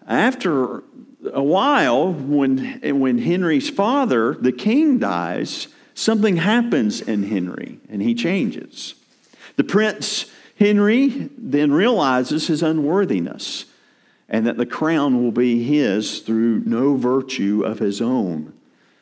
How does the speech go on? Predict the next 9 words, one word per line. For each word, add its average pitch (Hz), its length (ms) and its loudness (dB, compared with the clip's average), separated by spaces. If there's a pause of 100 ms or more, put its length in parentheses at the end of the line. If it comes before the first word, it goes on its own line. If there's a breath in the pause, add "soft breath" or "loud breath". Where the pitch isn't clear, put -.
(100)
And 92 160 -6
so 117 200 0
he 135 120 2
confess-, 160 800 0
confesses 160 720 -2
to 131 280 2 (320 loud breath)
his 160 320 2
dying 139 480 2
father, 113 800 0